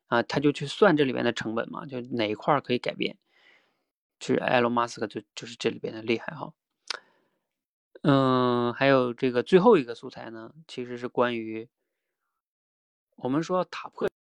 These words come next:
常规思维。有的时候呢，你要能觉察到你底层的那些常规思维模式，是吧？就是那种底层的常规思维模-，认知模式。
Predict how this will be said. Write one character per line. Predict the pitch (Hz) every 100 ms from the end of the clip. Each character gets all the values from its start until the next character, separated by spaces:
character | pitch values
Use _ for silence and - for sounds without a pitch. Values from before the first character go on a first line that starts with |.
| _
常 | - - 107
规 | 110
思 | 110 -
维。 | - - _ _ _ _
有 | - 127
的 | 165
时 | 160
候 | 139 151
呢， | 147 139 139 156 _ _ _ _ _ _ _ _
你 | -
要 | 143
能 | 156 160
觉 | - 120
察 | 190 -
到 | 131 143
你 | 127
底 | - 123 107
层 | - 107
的 | 123
那 | 131 110
些 | - 110
常 | - 110 110
规 | 117 113
思 | - 113
维 | 110
模 | 107 -
式， | - - _ _ _ _ _ _ _
是 | _ 123
吧？ | 110 - _ _ _ _ _ _ _ _ -
就 | 131
是 | 123
那 | 123
种 | 120 117
底 | 110
层 | 107 - 110
的 | -
常 | - - 123
规 | 123
思 | 113 -
维 | 120 113
模-， | 113 123
认 | 147 139
知 | 120 123
模 | 113 107
式。 | 110 -